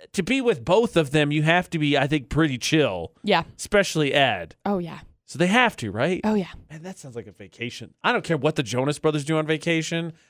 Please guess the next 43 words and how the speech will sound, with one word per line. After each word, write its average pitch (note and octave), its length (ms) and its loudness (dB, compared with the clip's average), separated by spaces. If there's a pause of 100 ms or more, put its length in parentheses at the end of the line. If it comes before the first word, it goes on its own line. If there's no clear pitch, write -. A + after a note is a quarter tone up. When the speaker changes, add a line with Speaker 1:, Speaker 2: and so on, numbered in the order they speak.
(160)
Speaker 1:
I E3 60 6
wanna E3+ 140 2
be C3+ 80 -4
part C#3 220 2
of B2 60 -2
the B2 80 -2
Biebs C3 480 -4 (100)
Sheeran B2+ 420 -2
vacation. G2 540 -8
Speaker 2:
Same. E3 240 -6 (640)
Speaker 1:
One G#3 200 6
of A#3 80 4
the G#3 60 6
Valley's A#3 400 6
premier B3+ 680 2
events A3 640 2
is E3 140 0
the D#3 100 4
Parade F3 560 2
of D#3 200 2
Homes. A#2+ 800 -4 (560)
And G2 180 -6
we D#3+ 160 -2
will D#4+ 180 0
happily D4 520 -2
send C4+ 380 -2
you. C3+ 240 0
Speaker 2:
Yeah. D4 100 -4 (560)
We C#3 120 2
have - 140 2
no E3+ 60 4
Speaker 1:
A E3+ 40 2
J F3 40 4
Speaker 2:
problem. F#4 340 2
Speaker 1:
McCall E3 160 0
on D#3 200 2
V D3 420 -4
F D#3 340 0
X. D#3+ 220 0
It, F3+ 200 -4
it, F#3+ 300 -4
you E3 100 2
know, A#2+ 140 -2